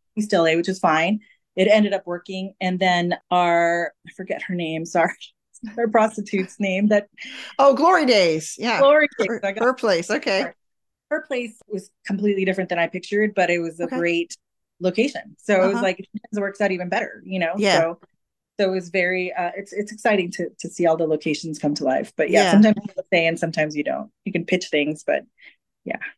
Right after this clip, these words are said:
Speaker 2: Well,
Speaker 1: doesn't
Speaker 2: the
Speaker 1: work out.
Speaker 2: viewers, the viewers love seeing all, all the spots and learning about L A. This, and that shot on the bridge was really cool. One of my friends, M-, Mike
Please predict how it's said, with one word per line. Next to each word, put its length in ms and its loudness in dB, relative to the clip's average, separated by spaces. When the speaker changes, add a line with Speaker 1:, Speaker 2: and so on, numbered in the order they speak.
Speaker 2:
Well, 120 4
Speaker 1:
doesn't 160 4
Speaker 2:
the 60 2
Speaker 1:
work 80 4
out. 60 4
Speaker 2:
viewers, 360 0
the 120 0
viewers 300 0
love 180 2
seeing 300 -6
all, 280 -6
all 140 -2
the 80 -6
spots 420 -2
and 140 -4
learning 440 -4
about 300 -2
L 200 -2
A. 280 -4
This, 220 -2
and 240 4
that 180 4
shot 220 2
on 100 -4
the 80 -6
bridge 320 -4
was 360 -2
really 440 0
cool. 500 -4
One 140 -2
of 60 -4
my 120 -4
friends, 540 -2
M-, 140 -14
Mike 480 0